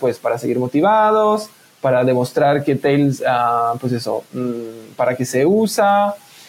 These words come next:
la, los lados buenos y las historias maravillosas y las cosas que hacen, ah,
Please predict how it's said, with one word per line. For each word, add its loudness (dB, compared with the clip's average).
la, 2
los 0
lados 2
buenos 2
y 2
las 0
historias -2
maravillosas 0
y 0
las -6
cosas -10
que -2
hacen, -4
ah, -8